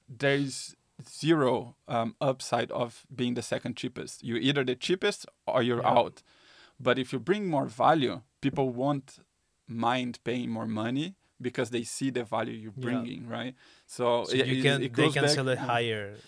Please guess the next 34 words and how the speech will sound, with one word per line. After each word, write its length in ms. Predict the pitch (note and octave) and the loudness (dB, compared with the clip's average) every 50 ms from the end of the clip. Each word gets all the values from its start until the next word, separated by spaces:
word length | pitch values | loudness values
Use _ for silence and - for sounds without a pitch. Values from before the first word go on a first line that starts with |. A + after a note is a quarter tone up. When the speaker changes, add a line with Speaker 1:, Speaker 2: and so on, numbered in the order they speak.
| - - - - - | -20 -20 -20 -18 -10
Speaker 2:
if 80 | A2+ B2 | -4 0
Speaker 1:
Yeah. 120 | C#3+ C3 | 0 2
Speaker 2:
they 120 | B2 B2+ B2+ | 2 2 2
have 360 | B2+ B2+ B2+ A#2+ A2 G#2 - _ _ _ _ _ _ _ _ - | 4 4 4 2 2 -4 -14 _ _ _ _ _ _ _ _ -8
more 260 | C3+ C3 B2+ B2 A#2+ A#2 | -4 -4 -2 0 -2 0
value 300 | A2+ B2 A#2+ A#2+ A#2+ A#2+ | 0 0 0 2 0 -2
on 120 | A#2+ B2 A#2+ | -4 -6 -6
something 480 | - - C3+ C3 B2 - B2+ B2+ A#2+ | -4 -4 -4 -4 -6 -6 -8 -8 -6
that 200 | A#2+ A2+ A2 G#2+ A2 | -6 -6 -6 -8 -10
really 240 | A#2 A#2 A#2 A#2 | -12 -10 -10 -10
pops 420 | G#2+ - A#2+ A2 A2 - - - - - - - | -10 -8 -8 -8 -8 -10 -14 -16 -16 -16 -14 -6
Speaker 1:
Yeah. 200 | - B2+ A#2+ A#2+ | -2 0 2 2
Speaker 2:
from 120 | B2 B2+ B2 | 2 2 2
another 420 | B2 B2 B2 B2 A#2+ A2+ G#2+ G#2 | 0 2 2 0 0 0 -2 -4
w- 200 | G#2 G2+ G2+ G2+ - _ - | -6 -8 -10 -14 -14 _ -6
Speaker 1:
Exactly. 640 | B2 A2+ A2+ A#2+ B2 D3 D#3 - B2+ A2 A2 - - - | -6 -6 -4 -4 -2 -2 -2 -2 -4 -6 -6 -6 -8 -6
And 160 | - B2 C3 | -4 -2 -2
then 120 | C3 C3 C3+ | 0 0 0
it 120 | C3+ B2+ | 0 -2
goes 260 | B2 C3+ C3 C3+ C3+ B2+ | 0 2 2 2 0 -2
back 300 | B2+ C3 B2 C3+ B2+ - | -4 -4 -2 -4 -6 -6
to 120 | - C3+ | -6 -6
what 240 | C3 C3 B2+ A#2+ - B2+ | -4 -2 -2 -4 -4 -4
you 60 | B2 | -6
were 80 | B2 | -6
saying, 440 | B2+ - - D3 D#3 D3+ B2+ A#2+ A#2 | -4 -4 -4 -4 -2 -2 -4 -6 -6
that 240 | A#2 A2+ B2 A#2+ - | -8 -8 -8 -10 -10
it 260 | A#2+ A#2+ B2 F#2+ A#2+ | -10 -8 -6 -6 -6
links 280 | A#2 B2 B2 B2 A#2 A#2 | -4 -4 -6 -6 -6 -6
very 220 | A#2 B2+ B2 B2 C3 | -6 -4 -4 -4 -4
well 160 | A#2+ B2 B2 | -4 -4 -6
together, 440 | - B2+ A2+ B2+ C3 C3 B2+ - G#2 | -6 -6 -2 -2 -2 -2 -2 -4 -6
that, 260 | A#2+ A2 A2+ A2+ - _ _ - | -4 -4 -4 -4 -6 _ _ -4
um, 280 | - A#2 A#2 A#2+ B2+ | -2 -2 -2 -2 -4